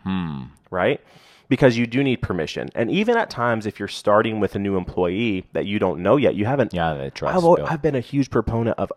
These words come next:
Speaker 2: earning the right to give tough feedback.
Speaker 1: Hmm.
Speaker 2: You gotta put in the work to build a relationship,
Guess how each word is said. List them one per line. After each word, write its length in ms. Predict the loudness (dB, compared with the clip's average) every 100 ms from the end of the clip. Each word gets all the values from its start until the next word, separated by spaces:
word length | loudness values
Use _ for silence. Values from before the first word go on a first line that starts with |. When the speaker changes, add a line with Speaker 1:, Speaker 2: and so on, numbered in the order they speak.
| -2
Speaker 2:
earning 360 | 0 2 0 2
the 100 | 4
right 320 | 4 2 -2
to 80 | -6
give 240 | -4 -4
tough 220 | -6 -8 -6
feedback. 560 | -8 -6 -10 -12 _ -16
Speaker 1:
Hmm. 280 | -12 -12 -4
Speaker 2:
You 80 | 6
gotta 220 | 8 8
put 180 | 6 6
in 80 | 6
the 60 |
work 220 | 8 6 6
to 60 |
build 160 | 4 6
a 40 |
relationship, 760 | 6 6 4 0 -4 -2 -2